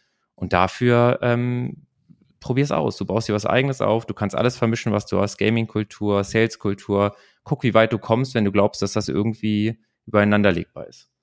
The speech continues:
Und dann hatte ich halt im Grunde genommen, ich glaub, sechs, sieben Jobangebote, wo ich mich aus-, wo ich hätte was aussuchen können, was erstmal krass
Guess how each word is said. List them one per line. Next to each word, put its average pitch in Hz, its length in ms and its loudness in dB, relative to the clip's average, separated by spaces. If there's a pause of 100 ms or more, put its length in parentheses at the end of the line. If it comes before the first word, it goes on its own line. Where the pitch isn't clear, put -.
(1300)
Und - 80 -8
dann 95 80 -2
hatte 95 140 2
ich - 140 -2
halt 95 160 2
im 98 100 -2
Grunde 104 200 2
genommen, 95 280 2
ich - 80 -20
glaub, - 140 -20 (220)
sechs, 107 320 -6
sieben 101 280 -2
Jobangebote, 107 640 -2
wo 95 60 -2
ich 95 100 -6
mich 95 160 -6
aus-, 113 320 -2
wo 104 140 -6
ich - 140 -16 (120)
hätte 107 300 -4
was 98 160 0
aussuchen 95 400 -2
können, 117 320 -2
was - 420 -6
erstmal 92 460 -2 (480)
krass - 380 -6